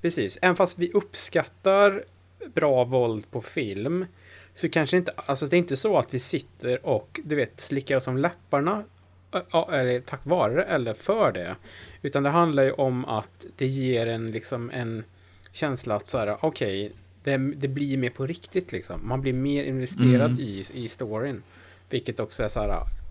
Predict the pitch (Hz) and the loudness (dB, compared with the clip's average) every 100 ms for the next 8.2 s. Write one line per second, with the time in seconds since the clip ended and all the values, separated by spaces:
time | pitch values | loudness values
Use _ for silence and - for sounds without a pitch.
0 | - - - 143 156 - - 147 143 139 | -10 -10 -6 -2 -2 -4 -4 -2 -2 -2
1 | 139 127 131 107 - 156 143 135 151 139 | -2 0 -2 -2 -4 -4 -4 -4 -4 0
2 | 143 143 - 117 113 110 104 127 117 104 | 2 2 2 -2 -2 -4 -4 -6 -6 -10
3 | - 139 - 165 131 113 139 107 107 - | -8 -6 -2 0 0 2 4 4 0 -2
4 | 117 107 165 - - - - - - - | -4 -2 -2 -4 -14 -20 -20 -20 -20 -20
5 | - 104 90 101 - 120 110 107 95 98 | -10 -8 -8 -8 -6 -4 0 2 4 2
6 | 92 - - - - - 123 - 120 110 | -2 -10 -12 -14 -14 -6 -6 -4 -2 -2
7 | - 135 175 - 147 143 - - - - | 0 -2 -2 -6 -6 -4 -6 -10 -14 -6
8 | 139 | -4